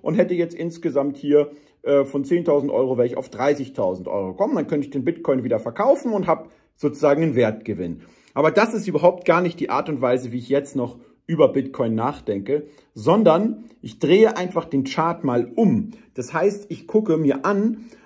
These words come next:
ah, schaut mal, damals im Jahr zweitausendfünfzehn, ja, habe ich für ein Euro noch null Komma null null drei Bitcoin bekommen.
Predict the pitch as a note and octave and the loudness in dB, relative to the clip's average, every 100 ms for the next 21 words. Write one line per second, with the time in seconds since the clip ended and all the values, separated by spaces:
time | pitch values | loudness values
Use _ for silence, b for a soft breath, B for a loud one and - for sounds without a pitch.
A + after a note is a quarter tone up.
0 | B F3+ G#3+ G3 - F3+ G#3 C3+ B2+ E3+ | B -2 2 2 2 0 2 0 0 0
1 | A#3 - - E3 A3+ G3 - D3+ D#3+ E3 | -4 -12 -4 0 2 2 0 -2 -2 -2
2 | - D#3+ D3 C#3+ C3+ D#3+ - - G#2 F#2 | 0 2 2 0 -2 -4 -4 -8 -6 -4
3 | A2 D#3+ F#3+ B B - F#3 F#3 - - | -2 -4 -6 B B 0 0 4 2 2
4 | F#3+ B3+ A#3 F#3+ G3 C3+ E3+ A3 B B | 0 2 4 6 6 6 4 4 B B
5 | B B - D3 D3 E3+ G3 A#3+ A#3+ G3 | B B -2 -2 2 4 6 4 2 2
6 | F#3 - - E3+ F#3 G#3 G#3+ F#3+ F#3 F3 | 2 -2 -2 2 4 4 2 4 6 6
7 | D3+ A2+ C3+ B2+ F#3+ G#3 C3 C#3+ - - | 6 2 2 4 4 4 2 0 -2 -2
8 | A#2+ G2 G2 F#2+ G#2 D#2 D#3 G#3 A3 - | 0 0 -4 -6 -4 -4 -4 -8 -12 -20